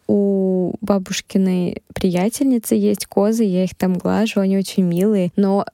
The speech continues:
одно дело гладить коз, а другое дело их разводить, ухаживать за ними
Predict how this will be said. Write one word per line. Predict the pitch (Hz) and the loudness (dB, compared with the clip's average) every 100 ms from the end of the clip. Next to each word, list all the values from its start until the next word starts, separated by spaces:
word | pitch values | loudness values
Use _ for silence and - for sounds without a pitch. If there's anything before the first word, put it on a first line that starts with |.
| - | -6
одно | 190 202 | -2 2
дело | 208 196 202 180 | 2 2 2 0
гладить | 165 170 262 269 | 0 0 2 0
коз, | - 196 180 - | 0 0 0 -2
а | - | -2
другое | 185 185 185 190 226 | 0 0 0 2 2
дело | 190 185 202 220 202 | 0 0 2 2 0
их | - 202 185 - | 0 -2 -4 -4
разводить, | 175 175 165 170 196 254 - | -4 -2 -4 -2 0 0 -2
ухаживать | 170 175 180 233 233 202 | -4 -2 0 0 0 0
за | 180 185 | 0 0
ними | 175 170 165 | 0 0 -2